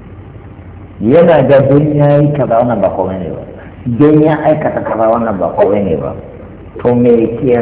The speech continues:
sawa mutum dogewa ta kan sa mutum ya ɗauki wannan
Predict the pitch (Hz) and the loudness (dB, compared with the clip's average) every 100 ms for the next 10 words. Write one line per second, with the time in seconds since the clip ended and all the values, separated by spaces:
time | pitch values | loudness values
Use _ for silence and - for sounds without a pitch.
0 | 117 160 151 120 120 123 120 104 113 104 | -2 -2 0 2 2 2 0 -2 -4 -4
1 | 90 - - - 107 107 160 175 170 143 | -8 -14 -12 -6 -4 0 2 4 2 2
2 | 135 117 110 113 - 135 113 98 110 98 | 0 2 0 -2 -4 -4 -6 -6 -6 -6
3 | 92 92 107 95 92 92 92 - 117 117 | -8 -8 -6 -6 -6 -6 -6 -8 -6 -4
4 | 101 101 | -6 -8